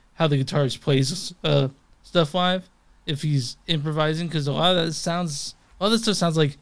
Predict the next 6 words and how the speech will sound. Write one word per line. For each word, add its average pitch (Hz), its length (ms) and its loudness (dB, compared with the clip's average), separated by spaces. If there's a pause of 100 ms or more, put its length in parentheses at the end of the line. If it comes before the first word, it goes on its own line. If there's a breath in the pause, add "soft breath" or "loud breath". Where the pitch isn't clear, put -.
(220 soft breath)
it's 143 180 -2
improvised, 170 640 0 (880 soft breath)
but 143 240 4 (360)
there's 247 240 -2
skill 175 280 0
involved 131 580 0